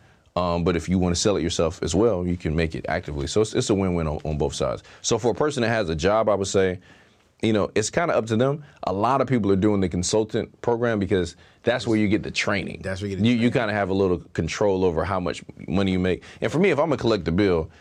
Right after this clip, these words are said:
Speaker 1: I wanna be able to make as much as possible.
Speaker 2: Abso-, absolutely.
Speaker 1: Personally, for me, but there are some people that's like, "Hey, man, I don't, I'm not interested in that."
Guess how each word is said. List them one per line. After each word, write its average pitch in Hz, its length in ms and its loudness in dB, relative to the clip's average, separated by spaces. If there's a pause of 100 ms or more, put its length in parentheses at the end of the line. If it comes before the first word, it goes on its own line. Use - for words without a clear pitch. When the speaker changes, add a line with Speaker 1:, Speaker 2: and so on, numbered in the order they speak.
(300)
Speaker 1:
I 156 120 0
wanna 135 180 2
be 98 80 2
able 92 100 2
to 92 60 -2
make 82 160 0
as 80 100 -4
much 87 200 0
as - 100 -10
possible. - 440 -8
Speaker 2:
Abso-, 92 320 -6
absolutely. 98 380 -4
Speaker 1:
Personally, 107 380 0
for - 120 -4
me, 107 140 2
but 104 160 2
there 107 140 4
are 120 120 4
some 110 120 -6
people 110 160 2
that's 98 120 0
like, 90 140 0
"Hey, 95 120 0
man, 90 180 -2
I 110 100 0
don't, 101 320 -4
I'm 107 80 -2
not 110 160 -2
interested 113 300 -2
in 110 100 -2
that." 117 180 -4